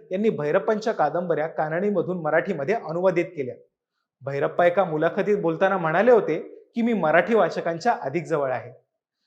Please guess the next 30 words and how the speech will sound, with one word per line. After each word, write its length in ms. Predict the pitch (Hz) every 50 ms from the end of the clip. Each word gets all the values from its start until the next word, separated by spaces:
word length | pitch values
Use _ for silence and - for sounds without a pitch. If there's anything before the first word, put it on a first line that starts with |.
| _ _ _
शब्द 300 | - - 226 220 202 240
सामर्थ्य, 580 | 240 233 208 165 160 165 165 160 - - 135 110 - - - _ _
संस्कृती 520 | - - 180 175 165 - - 226 214 240 220
संचित 440 | - - 185 180 180 - 185 139 - - - - _ _ -
आणि 160 | 220 254 254
भारतीयत्वाची 840 | 180 165 165 170 208 214 214 285 294 277 - 233 226 214 220 240 226 -
ओळख 360 | 170 180 175 160 156 - 170
या 60 | 165
सर्व 380 | 160 - 185 180 175 175 175 165
मिश्रणातून 640 | 151 131 - 180 202 208 226 208 - 151 165 208 - _ _ _ _ _
भैरप्पांनी 680 | 139 160 180 202 254 277 269 - 226 202 196 214 233
भारतीय 520 | 185 151 156 147 151 196 214 214 302 311
साहित्य 360 | - 233 196 190 196 196 214 196
सृष्टीमध्ये 600 | - 180 156 - - 202 190 175 151 160 214 - - _ _ _
आमूलाग्र 520 | 156 160 175 202 254 247 208 160 135 170 190
बदल 320 | 165 160 151 139 185 214
घडवून 380 | 196 - 151 160 180 220 214 180
आणला. 260 | 147 135 123 117 110 - _ _ _ _ _ _ _ _ _ _ _ _ _
साहित्याचा 600 | - - 170 139 156 180 180 - 190 180 185 214 185
दीपस्तंभ 640 | 147 147 160 156 - 208 202 - 214 202 190 214 202
असलेल्या 420 | - 170 165 - 180 175 180 185
या 80 | 190 180
महानायकाची 760 | 170 151 147 160 170 180 180 175 180 175 180 175 175 190
आठवण 420 | 190 180 214 214 - 170 165 185 214
पुढची 520 | - - - _ _ - 247 262 - 269 226
अनेक 360 | 165 170 180 220 262 - 202
वर्ष 200 | 196 180 - 214
रसिकांना 540 | 202 175 165 - 202 190 190 190 180 175 160
येत 260 | 156 165 190 - 202
राहील, 360 | 165 147 147 175 208 - -